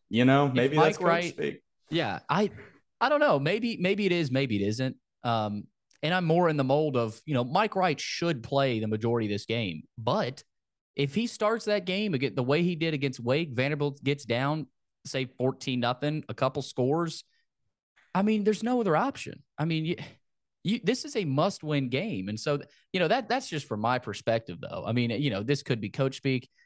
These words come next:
Speaker 2: We could see Mike Wright come out and run for a hundred fifty yards and come out and dominate Northern Illinois. That's the thing about this week.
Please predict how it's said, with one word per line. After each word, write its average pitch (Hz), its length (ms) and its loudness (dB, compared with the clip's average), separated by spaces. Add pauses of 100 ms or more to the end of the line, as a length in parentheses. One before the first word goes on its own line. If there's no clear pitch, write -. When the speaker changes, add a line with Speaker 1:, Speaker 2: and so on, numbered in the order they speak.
(120)
Speaker 2:
We 127 120 4
could 135 200 2
see 143 160 -2
Mike 131 280 0
Wright 139 300 2
come 143 200 0
out 139 320 0 (240)
and 139 200 0
run 156 220 4
for 165 140 2
a 156 60 6
hundred 175 220 2
fifty 185 340 -4
yards 151 420 2
and 110 140 -2
come 135 180 2
out 139 260 2
and 131 360 -4
dominate 139 560 -2
Northern 156 300 0
Illinois. 165 480 -2 (360)
That's 180 180 -2
the 165 100 -4
thing 170 200 0
about 127 240 4
this 120 160 0
week. 117 400 -2